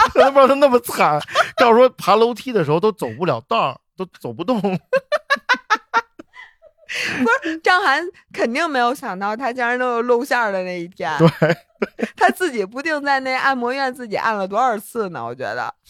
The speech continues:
Speaker 2: <laughs> 所以大家现在知道，其实啊，罗京和张涵的这关系啊，大家也不要把他们想象太好。
Speaker 1: 都面儿上的事儿。
Speaker 2: 对，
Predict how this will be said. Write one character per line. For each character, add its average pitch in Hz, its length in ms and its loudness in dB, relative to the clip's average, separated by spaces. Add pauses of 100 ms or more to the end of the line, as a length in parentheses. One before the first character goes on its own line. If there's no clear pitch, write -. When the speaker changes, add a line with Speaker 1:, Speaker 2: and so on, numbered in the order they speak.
(340)
Speaker 2:
<laughs> - 520 -8
所 285 140 -2
以 311 80 0
大 311 100 2
家 320 160 0
现 349 140 -8
在 269 140 -2
知 277 120 -6
道， 220 440 2 (800)
其 226 240 -8
实 220 140 -6
啊， 180 360 2 (300)
罗 220 180 0
京 302 220 -4
和 269 200 -2
张 269 240 0
涵 196 240 -8
的 247 120 -6
这 202 100 -4
关 254 280 -4
系 233 120 -8
啊， 170 100 -4
大 202 120 -6
家 277 160 -4
也 202 100 -2
不 202 140 -10
要 254 120 2
把 170 120 -4
他 185 60 -6
们 208 100 -8
想 113 180 -10
象 175 160 -10
太 254 140 -8
好。 - 60 -4
Speaker 1:
都 160 80 2
面 208 180 4
儿 156 80 4
上 139 100 4
的 135 80 0
事 240 160 -6
儿。 - 120 -8 (200)
Speaker 2:
对， 180 320 0